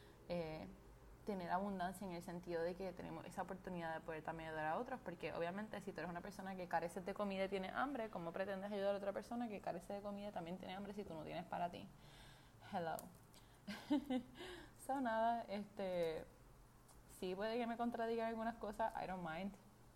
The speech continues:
Soy humana, me encanta ser humana. Y pues aquí vas a poder, vas a poder escuchar maybe algo más personal de mí, especialmente para las personas que me siguen en Instagram y en Facebook,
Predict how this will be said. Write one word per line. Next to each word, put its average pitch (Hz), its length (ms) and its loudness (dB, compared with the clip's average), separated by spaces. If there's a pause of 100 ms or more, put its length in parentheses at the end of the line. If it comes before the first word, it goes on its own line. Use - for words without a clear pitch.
(120)
Soy 160 160 -2
humana, 160 460 -4
me 175 140 -6
encanta 160 460 -4
ser 165 160 -2
humana. 165 400 -4 (1000)
Y 214 140 4
pues 196 160 4
aquí 190 260 4
vas 190 160 8
a 233 80 6
poder, 240 600 4
vas 220 160 0
a 220 80 4
poder 214 200 0
escuchar 202 440 -2 (600)
maybe 196 640 -2
algo 202 260 2
más 196 160 0
personal 196 480 -4
de 190 100 0
mí, 208 240 0 (800)
especialmente 180 460 -4
para 196 120 0
las 196 80 -2
personas 202 360 -4
que 196 80 -2
me 190 120 0
siguen 185 280 -4
en 185 120 -2
Instagram 185 440 0
y 180 40 2
en 190 120 -2
Facebook, 208 400 -4